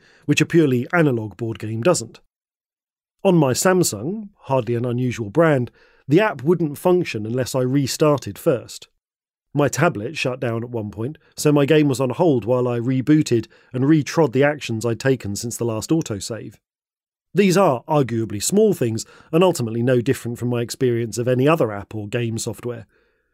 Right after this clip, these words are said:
It's up to you whether that works well enough for you on game night.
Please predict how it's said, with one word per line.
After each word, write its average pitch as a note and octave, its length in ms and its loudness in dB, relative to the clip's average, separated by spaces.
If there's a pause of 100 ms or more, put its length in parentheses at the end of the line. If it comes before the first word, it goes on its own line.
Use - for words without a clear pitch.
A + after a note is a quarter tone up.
(380)
It's C3+ 180 2
up D#3 140 2
to B2 100 -4
you E3 220 4
whether A#2+ 180 2
that B2+ 180 -2
works B2+ 300 -2
well B2 140 0
enough A2 220 -4
for - 100 -8
you A2+ 300 0
on G#2 100 -6
game C3 260 0
night. - 300 -14